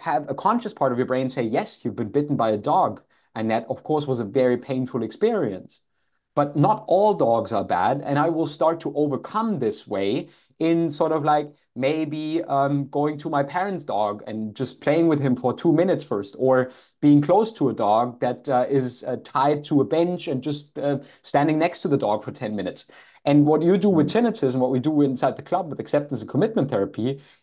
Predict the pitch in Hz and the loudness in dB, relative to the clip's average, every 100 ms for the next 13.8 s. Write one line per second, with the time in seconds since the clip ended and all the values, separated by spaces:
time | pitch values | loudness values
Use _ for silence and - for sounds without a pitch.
0 | - 135 - 139 143 185 214 233 - _ | 0 0 2 0 2 4 4 2 -2 _
1 | 120 135 151 160 147 147 120 123 110 - | 2 2 2 2 0 2 0 -2 -4 -2
2 | 190 208 120 107 127 - _ - 143 143 | 0 0 -2 -2 -4 -8 _ 0 2 2
3 | - 127 180 220 208 147 151 156 - 190 | 2 2 2 -2 -6 -2 -2 -2 -6 0
4 | 240 240 139 117 117 - 131 120 110 98 | 0 0 -2 -2 -4 -4 -2 0 0 -2
5 | 90 120 - 127 120 196 - 214 233 190 | -2 -4 -2 -4 -2 -4 0 0 0 -6
6 | 107 107 117 131 151 160 170 147 165 - | -4 -4 -2 2 2 2 -2 -2 -2 -4
7 | - 175 180 170 151 147 160 147 165 147 | -6 -4 -2 -2 -4 -4 -6 -2 0 0
8 | 147 _ _ 190 202 143 208 240 254 214 | -4 _ _ 2 2 0 0 4 2 0
9 | 160 - 196 147 135 123 - 127 123 - | -2 0 0 -2 -2 -2 -6 -8 -4 0
10 | 185 208 180 147 151 196 143 139 127 123 | 2 2 0 2 0 -2 -8 -6 -2 0
11 | 165 226 240 190 160 214 208 139 147 - | 0 2 0 2 0 2 2 0 -6 -16
12 | _ _ 165 180 190 185 190 170 143 175 | _ _ -4 -2 0 -2 -2 -6 -6 -8
13 | - 180 156 180 - 214 214 | -4 -4 -2 -4 -2 0 2